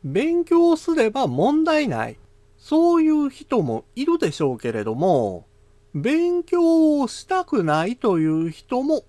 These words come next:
多いのが現状です。だからこそ、エーアイが音声翻訳してくれるポケトークが人気なんですよ。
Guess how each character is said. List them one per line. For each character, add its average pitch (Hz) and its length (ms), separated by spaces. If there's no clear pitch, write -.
多 262 340
い 220 100
の 311 160
が 233 140
現 160 420
状 269 220
で 233 220
す。 - 240
だ 339 300
か 302 240
ら 277 160
こ 330 240
そ、 208 600
エ 208 480
ー 277 60
ア 320 100
イ 247 180
が 277 320
音 269 320
声 254 480
翻 214 420
訳 120 240
し - 140
て 143 100
く - 140
れ 131 160
る 139 400
ポ 247 220
ケ 269 260
ト 339 160
ー 311 300
ク 320 240
が 226 180
人 196 380
気 302 160
な 220 180
ん 170 60
で 143 140
す - 120
よ。 120 480